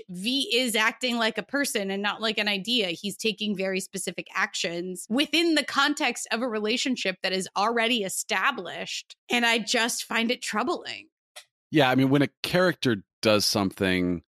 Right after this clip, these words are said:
Speaker 2: you know, that's not the writer saying anything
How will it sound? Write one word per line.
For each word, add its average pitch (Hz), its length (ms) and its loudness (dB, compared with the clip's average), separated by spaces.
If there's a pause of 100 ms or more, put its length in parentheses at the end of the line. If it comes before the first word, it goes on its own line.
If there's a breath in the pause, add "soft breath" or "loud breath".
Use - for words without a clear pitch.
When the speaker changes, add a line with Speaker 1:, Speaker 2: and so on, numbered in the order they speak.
(140)
Speaker 2:
you 117 180 2
know, 104 200 4
that's 113 240 2
not 113 220 2
the 95 280 0 (220)
writer 101 380 4
saying 92 540 2 (280)
anything 98 600 0